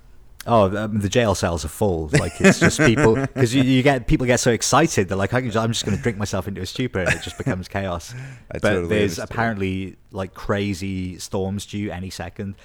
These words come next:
Speaker 1: So currently it's really hot, and I have all the windows in my flat open. But
Speaker 2: Yeah.
Speaker 1: I may have to dash off at some point if the, if the lightning starts coming.
Speaker 2: Yeah, I'm,
Speaker 1: Um,
Speaker 2: I'm, I'm, I imagine
Speaker 1: maybe
Speaker 2: that,
Speaker 1: not.
Speaker 2: that there are no air conditioners anywhere.
Speaker 1: Oh God, no, no,
Speaker 2: Maybe,
Speaker 1: no.
Speaker 2: like, in a movie theater.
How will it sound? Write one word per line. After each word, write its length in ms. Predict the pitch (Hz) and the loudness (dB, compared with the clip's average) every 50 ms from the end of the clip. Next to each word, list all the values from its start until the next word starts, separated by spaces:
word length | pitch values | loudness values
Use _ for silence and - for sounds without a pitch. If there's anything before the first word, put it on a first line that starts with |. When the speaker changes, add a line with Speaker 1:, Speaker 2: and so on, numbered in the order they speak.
| - | -12
Speaker 1:
So 120 | - - 110 | -8 -6 -4
currently 360 | - 139 139 123 107 98 92 | 0 0 0 0 0 -2 -2
it's 100 | 85 - | -2 -4
really 340 | 107 107 107 110 104 95 87 | -6 -4 -2 -2 -2 -2 -2
hot, 260 | 80 98 104 107 - | -4 -4 -4 -4 -6
and 100 | 87 90 | -6 -6
I 40 | 92 | -6
have 120 | 90 90 92 | -6 -6 -6
all 140 | 90 95 | -6 -6
the 80 | 92 92 | -6 -6
windows 360 | 92 90 87 90 95 92 - 92 | -6 -8 -8 -8 -10 -10 -10 -10
in 40 | |
my 80 | 92 85 | -10 -10
flat 240 | - - 95 90 82 | -8 -8 -8 -6 -6
open. 360 | 90 90 - - 95 95 92 - _ _ _ _ _ | -8 -8 -8 -8 -8 -8 -10 -14 _ _ _ _ _
But 60 | - 80 | -10 -6
Speaker 2:
Yeah. 60 | - | -4
Speaker 1:
I 100 | 92 90 | -2 -2
may 160 | 92 98 95 | -2 -2 -2
have 160 | 85 87 85 - | -2 -4 -6 -8
to 80 | 90 | -10
dash 300 | - - 92 90 - - | -8 -6 -6 -6 -6 -6
off 180 | 95 87 80 - | -6 -6 -8 -10
at 60 | - | -14
some 180 | - 90 90 - | -14 -14 -12 -10
point 200 | - 87 87 80 | -10 -12 -12 -12
if 100 | - - | -16 -14
the, 260 | - 90 87 90 87 - | -12 -12 -12 -12 -12 -14
if 120 | 90 - | -16 -14
the 100 | - 92 | -12 -12
lightning 320 | 90 87 87 82 85 85 | -10 -10 -10 -12 -12 -14
starts 300 | 80 - - 90 82 - | -14 -14 -14 -14 -14 -14
coming. 320 | - - 90 92 90 92 - _ _ _ _ | -14 -12 -12 -12 -12 -14 -16 _ _ _ _
Speaker 2:
Yeah, 340 | - 95 101 104 101 95 87 | -2 0 2 4 4 4 2
I'm, 120 | 101 101 | 0 0
Speaker 1:
Um, 60 | 104 87 | -2 -2
Speaker 2:
I'm, 220 | 87 104 98 95 | -2 -2 -2 -2
I'm, 160 | 78 101 101 | -4 -4 -4
I 100 | 98 92 | -2 -2
imagine 360 | 101 101 104 104 104 123 131 | -2 0 0 0 0 0 0
Speaker 1:
maybe 100 | 107 98 | 0 0
Speaker 2:
that, 140 | 95 92 87 85 | 0 0 -2 -2
Speaker 1:
not. 100 | 78 76 | -2 -4
Speaker 2:
that 160 | 87 85 - | -4 -4 -2
there 260 | 90 87 85 85 69 | -2 -2 -2 -2 -2
are 200 | 76 85 80 78 | -2 -4 -4 -4
no 300 | 80 82 85 85 87 85 | -6 -4 -4 -2 -2 -2
air 200 | 71 80 85 85 | -2 -2 -4 -4
conditioners 920 | 82 - - 78 71 69 - - - 60 57 52 50 78 - - - - - _ _ _ - 82 | -4 -6 -10 -10 -10 -10 -10 -12 -14 -14 -14 -14 -14 -16 -16 -18 -20 -20 -20 _ _ _ -12 -10
anywhere. 300 | 85 82 80 71 62 - | -8 -8 -6 -8 -6 -2
Speaker 1:
Oh 120 | - 180 120 | 0 0 0
God, 260 | - 98 92 95 87 | 0 0 -2 -2 -2
no, 240 | 90 87 82 80 78 78 | -2 -4 -4 -4 -4 -6
no, 260 | 104 110 95 80 78 71 73 | -4 -4 -4 -4 -6 -6 -2
Speaker 2:
Maybe, 180 | - 117 120 135 | 2 2 4 6
Speaker 1:
no. 60 | 131 | 6
Speaker 2:
like, 140 | 117 107 - | 6 6 6
in 60 | 101 | 4
a 40 | 95 | 4
movie 240 | 95 95 90 82 85 | 4 4 2 2 -2
theater. 460 | - - 76 73 71 62 55 76 90 | -4 -6 -6 -8 -8 -8 -10 -12 -14